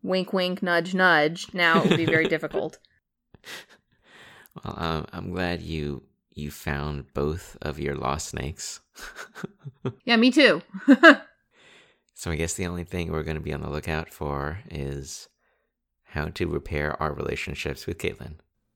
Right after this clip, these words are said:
Speaker 1: Yes. I think we both need that now. <laughs>
Speaker 2: Well, uh, if any listeners have suggestions on <laughs> how we can do this, <laughs> leave us a comment. <laughs> That, uh,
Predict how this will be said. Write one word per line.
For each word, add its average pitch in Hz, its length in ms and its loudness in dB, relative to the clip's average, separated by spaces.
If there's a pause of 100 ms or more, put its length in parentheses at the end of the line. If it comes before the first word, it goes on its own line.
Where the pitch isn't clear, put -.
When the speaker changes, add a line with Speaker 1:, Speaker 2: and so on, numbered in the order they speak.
Speaker 1:
Yes. - 440 0 (720)
I 202 60 -2
think 214 140 0
we 208 100 2
both 208 280 8
need 190 140 2
that 160 200 0
now. 95 220 -10 (540)
<laughs> - 60 -20 (500)
Speaker 2:
Well, 98 340 -2 (100)
uh, 80 360 -8
if 95 120 -10
any 92 140 0
listeners 87 460 -2
have 78 480 -2
suggestions 90 840 -4
on 78 400 -2 (260)
<laughs> - 920 4
how 90 200 4
we 90 100 0
can 98 160 -2
do 101 160 4
this, 80 360 2 (580)
<laughs> - 540 -16
leave 92 280 0
us - 100 -2
a 113 60 2
comment. 90 560 -2
<laughs> - 40 -18 (2250)
That, 85 400 -6
uh, 78 340 -4